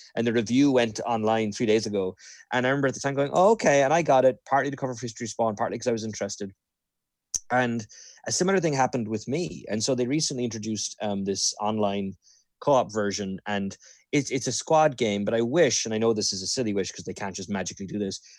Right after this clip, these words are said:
I would have loved a Red Dead Redemption G T A Online style online for this game, just to tool around medieval Japan with some friends, because that's where the game's i-,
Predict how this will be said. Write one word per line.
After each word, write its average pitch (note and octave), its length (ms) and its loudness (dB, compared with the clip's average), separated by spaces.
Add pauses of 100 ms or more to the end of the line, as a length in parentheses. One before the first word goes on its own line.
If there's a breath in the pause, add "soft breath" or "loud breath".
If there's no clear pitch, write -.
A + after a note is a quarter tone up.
(120 loud breath)
I B2 60 6
would C#3 120 4
have B2 120 0
loved C3+ 280 2
a A2+ 40 -4
Red A#2 180 2
Dead A#2 120 0
Redemption G#2+ 560 -2
G A2+ 180 -6
T G#2+ 180 -2
A G2 80 0
Online G2 380 -4
style F2+ 640 -4 (440 soft breath)
online F#2 380 0
for F2+ 140 -12
this E2+ 160 -10
game, D#2+ 240 -10
just - 160 -6
to C#3 80 -8
tool C3+ 280 0
around G#2+ 240 2
medieval G#2 360 -2
Japan F#2 360 -8
with F2+ 120 -12
some F#2 160 -12
friends, F#2 500 -8 (320 loud breath)
because A2+ 160 -4
that's C3+ 260 -2
where B2+ 100 0
the A2 100 -4
game's F#2+ 420 -6 (100)
i-, D#2+ 140 -10